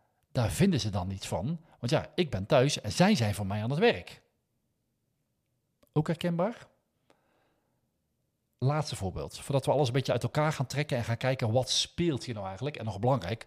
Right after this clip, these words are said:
wat kunnen we er dan aan doen? Ik sprak ook een andere ondernemer, in dit geval een, eh, een vrouw. En zij sprak de volgende woorden letterlijk naar mij uit. Ze zei, "Ja, het blijft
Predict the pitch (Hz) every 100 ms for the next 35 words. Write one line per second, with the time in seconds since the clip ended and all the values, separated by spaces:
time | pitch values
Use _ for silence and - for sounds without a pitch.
0 | _ 117 135 - 101 98 - 110 85 104
1 | 208 127 - _ _ _ _ _ _ _
2 | _ _ _ _ _ - - 139 160 151
3 | 139 120 101 - 92 85 76 - - -
4 | 104 - 95 95 90 90 85 87 90 101
5 | 87 87 73 - - - - - 127 101
6 | 139 190 233 - - 143 147 - 113 -
7 | 185 226 190 156 131 165 175 160 - 98
8 | 107 139 220 - 170 151 - - 131 123
9 | 90 85 - - _ _ _ _ - 104
10 | 139 226 269 - _ - _ - - _
11 | 147 160 - _ _ _ _ _ _ -
12 | 120 123 101